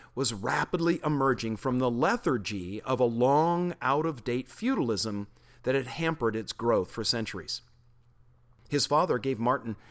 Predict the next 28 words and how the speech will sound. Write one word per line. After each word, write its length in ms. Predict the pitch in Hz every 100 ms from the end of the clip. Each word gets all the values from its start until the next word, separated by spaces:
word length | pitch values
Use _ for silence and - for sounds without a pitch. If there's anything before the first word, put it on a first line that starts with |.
| -
the 100 | 139
best 300 | 120 147 156 -
education 540 | 147 139 139 127 131
in 260 | 131 120 107
law 340 | 135 170 101
that 200 | 131 135
the 100 | 131
Luther 400 | 120 135 135 139
family 380 | 123 131 139 139
could 180 | - 147
afford, 520 | 131 165 147 85 - - - - -
hoping 440 | - 247 - 165 214 - - - -
that 100 | 131
he'd 160 | 127 135
become 280 | 160 147 147
a 40 |
town 400 | 143 123 117 127
councilor, 840 | - 202 214 - 135 90 - - _ _ _ _ -
a 60 | 254
position 420 | 196 135 - 165
from 200 | 151 113
which 200 | 113 -
to 100 | 160
ride 480 | 113 104 123 147 143
to 80 | 180
comfortable 640 | - 120 104 113 95 98
prosperity. 800 | - 95 - - 107 95 80 - _ - _ - - - -
But 360 | 123 165 165